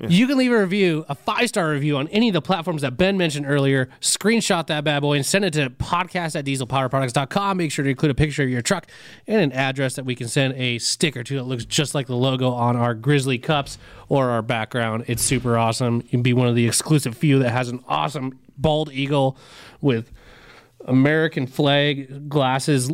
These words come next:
Speaker 2: with some old school headphones, just like the ones we're wearing. <laughs>
Speaker 1: Mm-hmm.
Speaker 2: Yeah,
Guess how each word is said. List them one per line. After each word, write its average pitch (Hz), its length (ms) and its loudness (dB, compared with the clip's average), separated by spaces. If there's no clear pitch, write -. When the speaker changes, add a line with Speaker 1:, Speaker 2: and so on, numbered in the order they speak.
Speaker 2:
with 147 240 2
some 135 240 0
old 156 240 2
school 151 240 2
headphones, 131 640 -2
just - 240 0
like 143 160 -2
the 135 80 -4
ones 131 240 2
we're 127 140 2
wearing. 123 460 2
<laughs> - 40 -20
Speaker 1:
Mm-hmm. 92 420 0
Speaker 2:
Yeah, 147 240 0